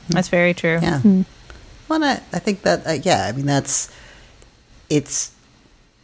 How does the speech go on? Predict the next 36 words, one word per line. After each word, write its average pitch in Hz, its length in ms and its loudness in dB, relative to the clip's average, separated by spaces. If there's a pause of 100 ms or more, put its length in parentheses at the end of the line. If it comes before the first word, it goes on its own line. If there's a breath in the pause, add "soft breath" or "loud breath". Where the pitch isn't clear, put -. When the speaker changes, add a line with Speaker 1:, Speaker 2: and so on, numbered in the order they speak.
(160)
Speaker 2:
it 151 200 2
is 131 120 2
about 127 540 2 (800)
the 135 140 0
friendship. 123 580 -2 (120)
The 135 140 2
show 202 220 2
is 160 140 2
about 127 400 2
the 120 80 0
friendship 107 540 -2
between 110 400 0
these 104 220 -2
two 107 140 -4
women 107 440 0 (720)
and 110 580 2 (540)
how 127 240 0
im-, 120 140 -4 (120)
imperfect 143 680 -2
it 143 80 -2
is, 147 260 2
how 117 100 -4
imperfect 113 380 -6
they 110 120 -2
both 120 240 -2
are, 113 200 0
and 135 260 -2
even 196 280 0
to 240 100 0
the 214 100 0
point 190 300 -2
where 165 80 2
you 160 160 0
might 156 320 0
question, 143 440 0
like, 127 320 0